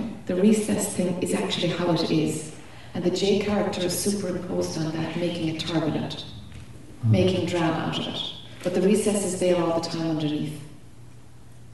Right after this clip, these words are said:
Speaker 2: Huh.
Speaker 1: So once the J character is turned off, or there's no interest in him, there's just recess.
Speaker 2: So they really didn't make, they, the teachers,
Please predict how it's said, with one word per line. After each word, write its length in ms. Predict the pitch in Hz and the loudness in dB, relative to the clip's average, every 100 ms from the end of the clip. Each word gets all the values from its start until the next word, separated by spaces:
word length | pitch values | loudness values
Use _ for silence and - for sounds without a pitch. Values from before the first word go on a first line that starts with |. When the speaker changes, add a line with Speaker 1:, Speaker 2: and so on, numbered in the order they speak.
| - - | -8 -2
Speaker 2:
Huh. 320 | 98 95 - | 0 -2 -4
Speaker 1:
So 180 | - 180 | -4 0
once 200 | 180 - | 0 -2
the 100 | 165 | -2
J 300 | - 196 202 | 2 4 4
character 360 | 202 - 180 | 2 0 -2
is 120 | 170 - | -4 -4
turned 280 | 180 165 | -4 -2
off, 400 | 196 190 - - - - - | 0 0 0 -4 -10 -10 -4
or 60 | |
there's 180 | 165 160 | -2 0
no 180 | 170 170 | 0 2
interest 460 | 208 208 170 - - | 2 2 0 -4 -4
in 100 | 151 | -6
him, 260 | 143 - - | -6 -6 -4
there's 160 | 151 | -2
just 320 | - 180 180 | -2 -2 -2
recess. 500 | 180 180 135 - - - - - - - - - - - - - - - - | -4 -6 -6 -8 -12 -16 -16 -18 -18 -18 -18 -18 -18 -18 -18 -18 -18 -16 -2
Speaker 2:
So 160 | - | 4
they 280 | 127 104 107 104 | 6 10 10 10
really 360 | 101 98 92 | 10 8 6
didn't 440 | 92 92 90 98 110 | 4 2 2 2 2
make, 360 | 101 101 - | 2 0 -2
they, 280 | 104 95 92 | 0 2 4
the 240 | 92 90 - | 2 2 2
teachers, 440 | 95 98 - | 0 0 0